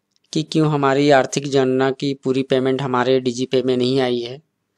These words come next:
जितना जल्दी हो सके दोस्तों आप ई सेंसस की डैशबोर्ड को ओपन करेंगे, आपका एरिया अर्बन हो या रूरल हो उसे आप कंप्लीट कर दें,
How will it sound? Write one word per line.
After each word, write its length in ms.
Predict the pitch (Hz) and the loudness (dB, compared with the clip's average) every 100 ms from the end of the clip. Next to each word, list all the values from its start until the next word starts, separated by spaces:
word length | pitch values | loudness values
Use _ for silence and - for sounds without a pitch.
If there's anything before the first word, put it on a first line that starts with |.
| _ _ | _ _
जितना 340 | 139 139 151 151 | -6 -2 -2 0
जल्दी 260 | 147 139 | 0 2
हो 120 | 143 139 | 0 -2
सके 220 | 135 143 | -2 0
दोस्तों 300 | 131 120 135 | 0 2 2
आप 100 | 131 | 2
ई 120 | 139 131 | 0 -4
सेंसस 500 | - 127 117 131 - | -2 -2 -2 -4 -2
की 120 | 139 | -4
डैशबोर्ड 440 | 123 117 127 131 - | -2 -2 0 -2 0
को 140 | 127 | -2
ओपन 240 | 117 131 131 | 0 0 0
करेंगे, 440 | 120 120 120 160 - _ _ _ _ _ - | -2 -2 -4 -6 -12 _ _ _ _ _ -2
आपका 320 | 131 - 143 | -2 0 2
एरिया 340 | 139 139 139 139 | 4 4 4 4
अर्बन 380 | - 131 135 135 | 4 2 0 0
हो 120 | 135 | 2
या 160 | 135 135 | 2 2
रूरल 340 | 127 131 135 | 4 4 2
हो 80 | 123 156 | 0 -6
उसे 280 | 127 - | -8 0
आप 160 | 131 - | 0 0
कंप्लीट 440 | 127 117 - 139 - | -4 -4 -2 -2 2
कर 180 | 123 | 0
दें, 240 | 117 135 | 0 -4